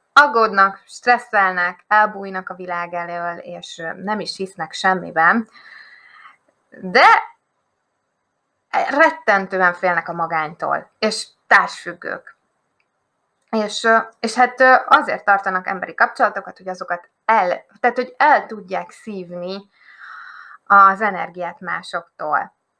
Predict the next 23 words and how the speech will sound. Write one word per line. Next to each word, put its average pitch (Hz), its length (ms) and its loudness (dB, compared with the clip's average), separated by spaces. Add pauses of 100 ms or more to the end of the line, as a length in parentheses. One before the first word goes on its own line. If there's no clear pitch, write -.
(120)
És 202 360 -4
a 202 140 4
szeretet 226 600 -4
az 202 160 -4
nem 214 320 0
ez 160 220 -2
az 185 140 -4
én 175 220 -8
szememben, 175 800 -2
és 196 140 -12
a 220 80 -4
barátság 190 720 2
sem 202 560 2
lehet 214 520 0
ilyen 185 440 -4
kapcsolódás, 165 1000 -6
és 226 180 -4
semmilyen 214 360 -2
emberi 165 300 -6
kapcsolat - 480 -6
nem 170 180 -8
lehet 165 300 -10
ilyen 160 420 -4